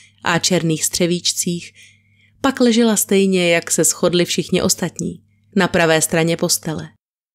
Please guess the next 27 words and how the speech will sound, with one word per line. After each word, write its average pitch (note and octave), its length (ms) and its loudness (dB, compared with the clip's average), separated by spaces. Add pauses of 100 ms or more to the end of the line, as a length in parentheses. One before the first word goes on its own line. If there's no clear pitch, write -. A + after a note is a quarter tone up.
(380)
Rozpuštěné F#3 680 0
vlasy E3 360 0
jí E3 220 0
lemovaly D#3+ 440 2
tvář F3 460 -4 (460)
a F#3 140 2
v F3 80 0
rukou F#3+ 380 0
složených E3+ 580 0
na E3+ 100 2
hrudi F3 440 -2
spočívala D#3+ 680 0
růže. D#3 400 -4 (2250)
Vzhledem G3 480 2
k - 100 -8
tomu, F3+ 320 0
že F3 200 0
obě F3 340 2
těla F3+ 360 2
ležela D#3+ 380 2
v D3+ 60 -4
ložnici E3+ 580 0
uzamčené E3 640 2
zevnitř E3+ 540 -2
ze D#3+ 120 0
dvou D#3 200 0
stran, E3+ 420 -4